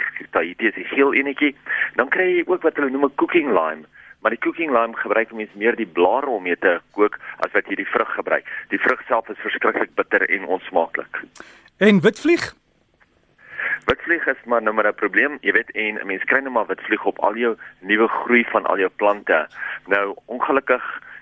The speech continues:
Speaker 1: is witvlieg se probleem dat hy net 'n drie dae lewensiklus het. En as jy nie jou, uh, witvlieg gereeld gaan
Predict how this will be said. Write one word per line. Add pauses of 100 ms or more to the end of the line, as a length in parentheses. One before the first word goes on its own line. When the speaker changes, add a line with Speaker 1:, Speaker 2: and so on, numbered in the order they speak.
(320)
Speaker 1:
is
witvlieg
se
probleem
dat
hy
net
'n
drie
dae
lewensiklus
het.
En
as
jy
nie
jou, (400)
uh,
witvlieg
gereeld
gaan